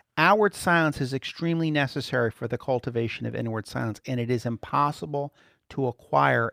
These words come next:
inward silence without having a love for silence and solitude. <laughs> And this is the one that catches with a lot of people, because a lot of people have a hard time with silence. And if you'll see, you know, everybody's got a headset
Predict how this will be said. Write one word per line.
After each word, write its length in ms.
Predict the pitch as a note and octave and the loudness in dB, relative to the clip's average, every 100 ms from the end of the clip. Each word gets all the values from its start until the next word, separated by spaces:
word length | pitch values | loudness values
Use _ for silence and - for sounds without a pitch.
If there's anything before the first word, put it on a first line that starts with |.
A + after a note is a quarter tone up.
| - | -2
inward 340 | B2+ A#2+ A2+ | -2 -2 -4
silence 400 | - C3+ A2+ - | -2 -2 -2 -2
without 280 | A2+ A2 - | -2 -2 -2
having 440 | A#2+ A#2+ A#2+ A2+ - _ _ - | -2 -2 -2 -6 -10 _ _ -4
a 100 | A#2 | 0
love 300 | A#2+ B2 B2+ | 4 4 2
for 160 | - A#2 | -2 -6
silence 500 | - G#2+ G#2 G2+ - | -2 -2 -2 -6 -12
and 100 | G2 | -4
solitude. 600 | G#2+ G#2 G2 - G2 G2+ | -2 0 -2 -6 -10 -10
<laughs> 40 | _ _ _ - - _ - - - - - _ _ - E3 - | _ _ _ -20 -20 _ -14 -12 -14 -12 -16 _ _ -10 -10 -4
And 220 | A#2+ A#2 | -2 4
this 280 | D#3+ B3+ - | 8 8 6
is 120 | A#3+ | 0
the 140 | G#3 G3 | 2 4
one 180 | F#3+ | 4
that 140 | F3+ E3 | 0 2
catches 380 | D#3 D3 C3+ A#2+ | 2 2 -2 0
with 100 | B2 | 6
a 40 | |
lot 320 | B2 B2 A#2+ | 8 10 8
of 80 | A#2 | 6
people, 420 | A2+ G#2 - - _ - _ | 0 -4 -8 -10 _ -20 _
because 280 | D3 D#3+ C#3+ | 4 6 8
a 80 | D3+ | 10
lot 220 | D#3+ G3 | 10 8
of 60 | |
people 300 | - F3 D3+ | 6 2 0
have 200 | C3 C#3 | 2 2
a 40 | B2 | 2
hard 340 | - C3 C3 | 2 4 4
time 280 | - D#3 F#3+ | 0 -2 -2
with 100 | D#3+ | -4
silence. 640 | - G2 - - - - _ _ _ _ - | -4 -6 -8 -14 -20 -20 _ _ _ _ -2
And 160 | C#3+ | 0
if 120 | C#3 E3 | 2 2
you'll 160 | D#3 | 2
see, 340 | D3 G3 G3+ D3 | 2 -2 0 0
you 200 | C3 C3 | 0 0
know, 140 | C3 | -2
everybody's 600 | C3 C#3+ D#3+ D#3+ D#3 C3+ | 0 0 0 -2 -2 0
got 200 | D3+ C#3+ | 0 2
a 40 | |
headset 560 | B2+ D3+ - - F#2 - | 2 -2 -4 -4 -6 -6